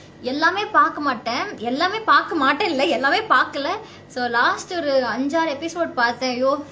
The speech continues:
ஃபன்னு சிரிச்சு, சிரிச்சு, சிரிச்சு, சிரிச்சு வயர்லாம் வலிச்சிருச்சு. புகழண்ணா, சிவாங்கி அக்கா ரெண்டு பேரும் எனக்கு ரொம்ப, ரொம்ப பிடிக்கும். பாலா அண்ணாவும் ரொம்ப பிடிக்கும். So, அவங்க டைமிங்ல அந்த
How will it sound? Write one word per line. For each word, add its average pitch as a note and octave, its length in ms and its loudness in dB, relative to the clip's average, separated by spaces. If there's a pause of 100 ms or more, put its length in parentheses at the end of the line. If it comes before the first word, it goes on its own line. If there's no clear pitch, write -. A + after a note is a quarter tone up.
ஃபன்னு B3+ 280 -4
சிரிச்சு, D#4+ 420 -6
சிரிச்சு, D4+ 360 -12
சிரிச்சு, C4 260 -10
சிரிச்சு C4+ 200 -8
வயர்லாம் C4 520 0
வலிச்சிருச்சு. A#3 640 -8
புகழண்ணா, C4+ 540 0
சிவாங்கி B3+ 460 -6
அக்கா A3 280 -4
ரெண்டு G3+ 240 -8
பேரும் A#3+ 160 -8
எனக்கு G#3 160 -10
ரொம்ப, G3+ 160 -10
ரொம்ப G#3+ 160 -8
பிடிக்கும். G#3 300 -6
பாலா C4+ 260 4
அண்ணாவும் D#4 400 0
ரொம்ப B3+ 220 -4
பிடிக்கும். G#3+ 420 -10 (240)
So, B3+ 120 -2
அவங்க B3+ 200 2
டைமிங்ல G4 520 -2
அந்த C4+ 400 2